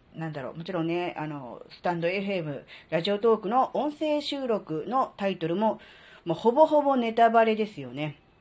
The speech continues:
あずきなのタイトルの付け方が下手なんだと思うんですけど、えっとね、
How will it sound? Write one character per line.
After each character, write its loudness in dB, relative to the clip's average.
あ -2
ず -4
き -6
な 0
の 0
タ -2
イ -2
ト -2
ル -2
の -8
付 -8
け -4
方 -4
が 0
下 -6
手 0
な -2
ん -2
だ -10
と -14
思 -4
う -4
ん -6
で -8
す -20
け -14
ど、 -4
え -8
っ -20
と -8
ね、 -8